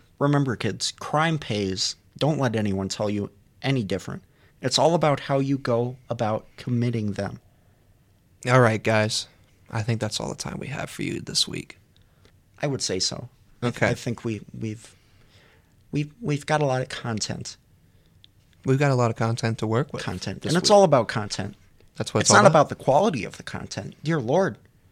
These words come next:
Speaker 1: people produce stuff, you know, that's garbage.
Speaker 2: Mm-hmm.
Speaker 1: Not anyone I know. Or i-, is it? I don't know. Why, why would I say?
Speaker 2: My ear's really itchy. Hold on, I'm gonna scratch
Speaker 1: His
Speaker 2: it.
Speaker 1: ear is itchy.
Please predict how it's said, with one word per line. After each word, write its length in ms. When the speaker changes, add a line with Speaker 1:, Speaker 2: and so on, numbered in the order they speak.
Speaker 1:
people 300
produce 400
stuff, 460
you 100
know, 120
that's 160
garbage. 500
Speaker 2:
Mm-hmm. 260
Speaker 1:
Not 180
anyone 360
I 100
know. 280
Or 200
i-, 60
is 440
it? 100
I 100
don't 180
know. 300
Why, 280
why 240
would 140
I 140
say? 340
Speaker 2:
My 200
ear's 300
really 260
itchy. 240
Hold 200
on, 100
I'm 80
gonna 120
scratch 220
Speaker 1:
His 200
Speaker 2:
it. 60
Speaker 1:
ear 280
is 180
itchy. 460